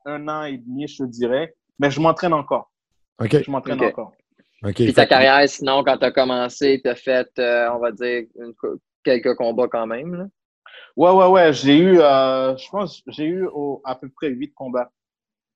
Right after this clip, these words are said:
Speaker 2: OK.
Speaker 3: Ok, ça
Speaker 1: Ouais, ouais, ouais,
Speaker 3: Puis
Speaker 1: ouais.
Speaker 3: c'est quoi
Speaker 1: Ouais.
Speaker 3: ta, c'est quoi ça, ta fiche ? Huit zéro zéro ?
Speaker 1: Ah, j'ai, non, j'ai, <laughs> il y en a un que j'ai perdu, j'ai brisé ma main. Mais tu sais, c'est
Speaker 3: Ok.
Speaker 1: pas, c'est, c'est, euh,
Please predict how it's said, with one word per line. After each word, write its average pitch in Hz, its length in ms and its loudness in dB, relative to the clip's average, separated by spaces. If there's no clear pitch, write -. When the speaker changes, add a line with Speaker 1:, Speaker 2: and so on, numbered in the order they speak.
Speaker 2:
OK. 156 240 -2
Speaker 3:
Ok, 143 140 -2
ça 123 160 2
Speaker 1:
Ouais, 92 100 -6
ouais, 135 120 -2
ouais, 131 320 -4
Speaker 3:
Puis 127 100 2
Speaker 1:
ouais. 123 40 4
Speaker 3:
c'est 139 160 4
quoi 139 120 6
Speaker 1:
Ouais. 120 60 0
Speaker 3:
ta, 131 160 4
c'est - 160 0
quoi 139 100 4
ça, 120 240 2
ta 127 160 4
fiche ? - 460 0
Huit 147 280 4
zéro 147 260 6
zéro ? 147 260 6
Speaker 1:
Ah, - 20 6
j'ai, 196 260 4
non, 190 240 6
j'ai, 214 120 2
<laughs> - 1200 -2
il 165 80 -10
y 185 80 2
en 190 100 2
a 190 180 -2
un 247 260 0
que 208 160 -4
j'ai 185 140 -6
perdu, 185 360 -4
j'ai 180 140 -4
brisé 165 320 -4
ma 170 160 0
main. 175 240 -6
Mais 160 160 -4
tu 160 100 -14
sais, 214 100 -6
c'est 185 140 -6
Speaker 3:
Ok. 143 100 -8
Speaker 1:
pas, 185 480 0
c'est, 165 360 -8
c'est, 160 380 -4
euh, 147 340 2